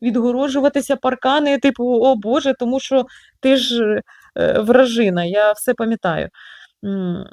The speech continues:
е, тобто, да, це вже така як практика може бути, коли от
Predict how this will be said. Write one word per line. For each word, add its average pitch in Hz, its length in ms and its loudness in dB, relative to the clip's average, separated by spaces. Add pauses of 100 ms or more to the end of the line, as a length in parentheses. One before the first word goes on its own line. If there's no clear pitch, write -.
(460)
е, - 360 -8
тобто, 196 640 2
да, 240 220 0
це 254 140 -4
вже 226 160 -2
така 240 220 -4
як 240 160 -2
практика 269 540 -2
може 196 260 -2
бути, 190 300 -4
коли 220 280 0
от 202 140 -4